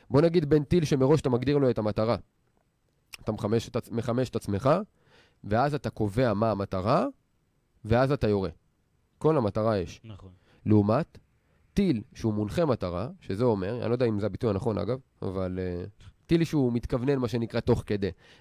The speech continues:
Speaker 1: אז אתה מחמש אותו, אתה משגר אותו, ואז הטיל עושה את ה-, את ההתאמה ב-, בקואורדינטות, כדי לפגוע בסוף במטרה, גם אם היא זזה.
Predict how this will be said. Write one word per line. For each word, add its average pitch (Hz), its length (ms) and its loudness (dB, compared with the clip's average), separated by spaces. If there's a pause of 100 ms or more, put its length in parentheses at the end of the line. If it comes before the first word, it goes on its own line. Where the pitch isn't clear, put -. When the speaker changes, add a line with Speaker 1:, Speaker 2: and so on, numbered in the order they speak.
Speaker 1:
אז 104 100 -6
אתה 120 100 0
מחמש 113 380 0
אותו, 107 240 -6 (540)
אתה 170 140 2
משגר 147 440 4
אותו, 175 400 4 (680)
ואז 156 260 0
הטיל 175 220 0
עושה 151 180 -2
את 160 100 -4
ה-, 156 40 -2 (160)
את - 60 0
ההתאמה 113 960 2 (200)
ב-, 107 300 -2
בקואורדינטות, 113 920 2 (440)
כדי 123 220 0
לפגוע 123 320 2
בסוף 110 320 0
במטרה, 107 420 2
גם 147 180 6
אם 165 80 6
היא 123 100 4
זזה. 113 260 2